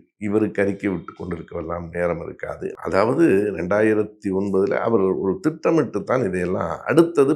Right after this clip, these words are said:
புலிகளை பற்றி கொண்டு நாம் மேலே வந்து விட வேண்டும். அஹ், எனக்கு தெரிந்து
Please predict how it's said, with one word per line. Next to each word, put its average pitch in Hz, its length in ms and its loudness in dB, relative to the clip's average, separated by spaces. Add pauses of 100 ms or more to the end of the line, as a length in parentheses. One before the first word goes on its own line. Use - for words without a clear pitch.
புலிகளை 139 440 0
பற்றி 107 260 -8
கொண்டு 101 240 -6
நாம் 95 240 -4
மேலே 98 240 0
வந்து 87 240 -6
விட 82 120 -8
வேண்டும். 78 400 -12 (560)
அஹ், 107 580 -2 (220)
எனக்கு - 500 -12 (320)
தெரிந்து 101 540 2